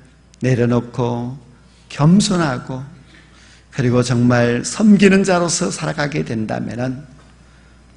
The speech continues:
세상을 이길 수 있습니다. 우리가 힘을 써서 목소리를 높여서 그렇게 세상을 이기는 것이 결코 아닙니다.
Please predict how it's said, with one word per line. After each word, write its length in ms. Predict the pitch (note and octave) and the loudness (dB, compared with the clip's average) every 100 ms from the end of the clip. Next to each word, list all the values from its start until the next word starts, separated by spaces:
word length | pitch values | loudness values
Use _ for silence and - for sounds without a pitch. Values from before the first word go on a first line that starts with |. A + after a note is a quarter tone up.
| _ | _
세상을 500 | - F3+ F3 G#3 A3 | -8 -2 2 4 4
이길 220 | G3+ G3 | 4 4
수 160 | F#3 B3+ | 4 2
있습니다. 540 | G3 - B2 A#2+ B2+ | 0 0 0 2 2
우리가 640 | C3 D#3+ G#3+ F#3+ E3 A2+ E2+ - - - _ _ | 4 4 6 6 6 2 -8 -18 -20 -20 _ _
힘을 340 | - G#3+ C4 | 0 6 6
써서 480 | A3 A3+ F#3+ A3+ G3 | 6 2 2 4 4
목소리를 640 | E3 E3+ - C#4+ B3+ B3 | 2 -2 2 4 6 6
높여서 920 | G#3+ G#3 G#3 F#3+ - F#3 E3 C#3 C#3+ - - - _ _ _ _ | 6 4 2 0 2 4 4 2 -6 -18 -20 -20 _ _ _ _
그렇게 460 | - E3 F3+ F#3 E3+ | -6 -2 0 4 2
세상을 460 | - D3+ E3 D#3 D3 | 2 0 2 2 2
이기는 300 | C3 C3+ C3 | 0 0 -2
것이 380 | B2+ - B2 A#2+ | -2 -2 -4 -4
결코 300 | A2 A2 B2+ | -8 -6 -8
아닙니다. 400 | A2 G#2+ A2+ | -8 -12 -14